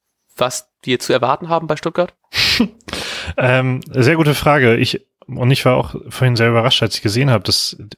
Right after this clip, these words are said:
Speaker 2: äh, Stuttgart lange nicht mehr gewonnen hat. Denn ich hatte den Eindruck gewonnen, dass Stuttgart sehr, sehr gut in diese Saison gestartet ist, was, glaub ich, auch korrekt ist,
Speaker 1: Ja.
Speaker 2: aber jetzt halt ein paar Punkte gelassen. Ähm,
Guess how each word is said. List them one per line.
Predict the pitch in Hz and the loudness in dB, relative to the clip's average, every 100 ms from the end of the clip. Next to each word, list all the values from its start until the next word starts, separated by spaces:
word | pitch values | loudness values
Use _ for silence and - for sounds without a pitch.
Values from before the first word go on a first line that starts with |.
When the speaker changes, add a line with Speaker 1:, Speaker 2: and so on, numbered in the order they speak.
| _ | _
Speaker 2:
äh, | 110 104 104 | -2 -2 -2
Stuttgart | - - 107 101 | -4 -2 -2 0
lange | 107 | -2
nicht | 104 107 | -2 -4
mehr | 101 | -4
gewonnen | 95 95 131 127 | -4 -2 0 0
hat. | 101 131 - - - - - _ | 0 0 -4 -16 -20 -20 -20 _
Denn | - 107 | 0 2
ich | 123 | 0
hatte | 123 | 0
den | 113 117 - - _ | 0 0 -2 -10 _
Eindruck | - 123 131 127 - - | -2 0 2 0 -2 -6
gewonnen, | 113 110 120 120 | -2 2 2 2
dass | 110 - - | 2 2 0
Stuttgart | - 120 117 104 | 0 0 0 2
sehr, | 120 | 0
sehr | 110 | 2
gut | 110 123 120 - | 0 -2 -4 -4
in | 113 | 0
diese | 110 104 | 0 2
Saison | 104 101 120 120 123 - | 0 2 2 0 -2 -6
gestartet | - - 131 - 135 | -4 -2 -4 -2 0
ist, | 139 - | 2 2
was, | - | 0
glaub | - 113 | 0 0
ich, | 107 | 0
auch | 104 - 101 | -4 -6 -14
korrekt | - 104 135 - | -4 -2 -2 2
ist, | 139 | 2
Speaker 1:
Ja. | 123 | 2
Speaker 2:
aber | 107 107 - | 0 -2 -4
jetzt | 107 113 - | -2 -2 -2
halt | 104 107 | -6 -8
ein | 104 | -10
paar | 110 | -12
Punkte | - 180 170 | -6 -4 -2
gelassen. | 110 98 - 127 143 - - - _ 131 | 0 0 -2 -4 -6 -16 -20 -20 _ 0
Ähm, | 120 117 117 | 2 2 0